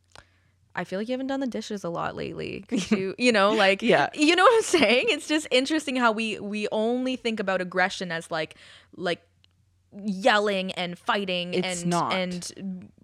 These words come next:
Speaker 1: cursing
Speaker 2: Yeah.
Speaker 1: and be, just anything, right?
Speaker 2: Yeah.
Speaker 1: Um, whereas there's so many types of aggression.
Speaker 2: There, there's so many. That's what I'm reading about in my book. And it's
Speaker 1: Yeah.
Speaker 2: mind-blowing.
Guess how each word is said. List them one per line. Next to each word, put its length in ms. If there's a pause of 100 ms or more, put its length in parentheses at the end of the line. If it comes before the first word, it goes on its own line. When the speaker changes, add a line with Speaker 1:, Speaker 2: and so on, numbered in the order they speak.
Speaker 1:
cursing 400
Speaker 2:
Yeah. 120
Speaker 1:
and 100
be, 100
just 260 (180)
anything, 460
right? 380
Speaker 2:
Yeah. 200 (140)
Speaker 1:
Um, 520
whereas 300
there's 160
so 100
many 100
types 380
of 100
aggression. 460
Speaker 2:
There, 160 (100)
there's 180
so 160
many. 220
That's 220
what 60
I'm 100
reading 180
about 160
in 80
my 60
book. 240
And 80
it's 80
Speaker 1:
Yeah. 460
Speaker 2:
mind-blowing. 920